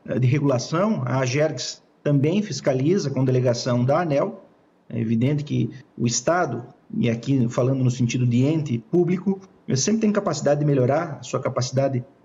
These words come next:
eh, de fiscalização, mas nós temos condições, eh, de fazermos essa fiscalização, eh, de forma adequada e temos instrumentos para isso. Com relação àquilo que o Paulo salientou agora sobre a questão judicial,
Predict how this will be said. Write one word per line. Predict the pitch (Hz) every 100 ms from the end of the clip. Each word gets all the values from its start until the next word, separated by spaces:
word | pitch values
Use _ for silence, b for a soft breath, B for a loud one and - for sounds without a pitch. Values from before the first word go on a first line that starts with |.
| -
eh, | 120 120
de | 127
fiscalização, | - 160 151 196 - 165 202
mas | 220 220 175
nós | 151 160
temos | - 165
condições, | - 156 - 139 147 - _ _ -
eh, | 135 135 135 131
de | 127
fazermos | 147 123 131 131
essa | 120 127
fiscalização, | - 139 123 117 110 139 135 139 123
eh, |
de | 135
forma | 147 151 165
adequada | 165 - 151 156
e |
temos | 156 160
instrumentos | 151 147 139 139 135
para | 156 147
isso. | 120 - - _ _ _ _ -
Com | 151
relação | 151 147 127 160 156 139 127 - - _ _ _ _ _ _ _ _ -
àquilo | 151 143 147 147
que | 143 143 139
o | 123
Paulo | 143 131
salientou | 123 131 127 117 127
agora | 120 175 202 131
sobre | 127 131 123
a | 120
questão | 127 - 127
judicial, | 120 117 - 165 190 131